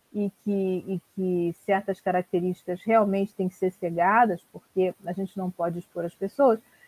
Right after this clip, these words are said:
de qualquer forma, o critério de acesso, né? Quem quiser trabalhar com aquele dado tem que ter uma postura lisa e transparente de dizer por que quer acesso àqueles dados. Bom,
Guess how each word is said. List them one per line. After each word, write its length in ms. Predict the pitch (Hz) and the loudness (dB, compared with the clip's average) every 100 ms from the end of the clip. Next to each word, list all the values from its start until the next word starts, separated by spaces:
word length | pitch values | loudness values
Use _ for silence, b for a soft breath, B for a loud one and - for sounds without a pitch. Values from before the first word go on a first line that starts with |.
| b - | b -2
de 140 | 262 | 0
qualquer 420 | 349 302 277 240 | 6 4 6 2
forma, 420 | 240 262 269 269 - | 2 4 4 2 -4
o 80 | 285 | -8
critério 720 | - 294 311 - 285 269 277 | -2 -2 -2 2 8 8 8
de 60 | 262 | 2
acesso, 680 | 277 - 247 214 202 - | 2 2 4 4 2 -2
né? 280 | 214 226 233 - | -2 0 0 -2
Quem 240 | 302 330 | -2 -2
quiser 460 | - 277 247 254 247 | -2 0 6 6 6
trabalhar 320 | 208 208 208 | 2 4 2
com 80 | 202 | 2
aquele 240 | 185 175 | 0 0
dado 380 | 175 214 262 240 | 4 4 4 0
tem 200 | - 262 | -4 -4
que 80 | - _ - | -6 _ 0
ter 280 | 247 294 302 b b b _ | 4 4 2 b b b _
uma 260 | 233 254 | 2 4
postura 540 | 247 247 247 - 262 294 | 4 2 2 0 4 6
lisa 500 | 254 240 262 262 247 | 6 4 4 2 0
e 60 | |
transparente 760 | 233 247 240 - 247 220 233 233 | 0 -2 -2 0 2 2 -2 -4
de 60 | 214 | -4
dizer 320 | 220 220 214 _ | 0 0 -2 _
por 280 | 294 - - - | -4 -4 -8 2
que 260 | 208 226 226 _ | 2 2 -4 _
quer 360 | 202 196 208 220 | -2 0 -2 -4
acesso 580 | - 196 - 185 190 - - | -6 -6 -4 -4 -4 -8 -10
àqueles 440 | 185 - 196 208 | -6 -4 -2 -4
dados. 260 | 196 - - _ _ _ _ _ _ | -6 -10 -14 _ _ _ _ _ _
Bom, 240 | 262 175 | 6 6